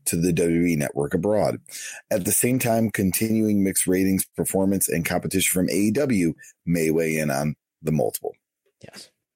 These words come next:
Speaker 2: So what I wanted to focus on here is continued mixed ratings performance and competition from A E W may weigh on the multiple.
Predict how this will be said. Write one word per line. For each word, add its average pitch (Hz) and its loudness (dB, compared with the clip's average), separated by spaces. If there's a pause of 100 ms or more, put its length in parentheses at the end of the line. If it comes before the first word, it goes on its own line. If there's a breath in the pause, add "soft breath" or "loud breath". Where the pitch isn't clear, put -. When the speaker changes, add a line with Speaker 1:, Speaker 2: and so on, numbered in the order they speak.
(220 loud breath)
Speaker 2:
So 190 -4
what 208 2
I - 2
wanted 156 2
to 120 0
focus 95 -2
on 78 -2
here 69 -4 (420 loud breath)
is 78 -2 (760)
continued 113 0
mixed 98 0
ratings 90 0
performance 69 -4
and - -16
competition - -4
from 78 -4
A 87 -4
E 73 -2
W 71 -2
may 71 -6
weigh 78 2
on 73 -4
the 71 -4
multiple. 71 0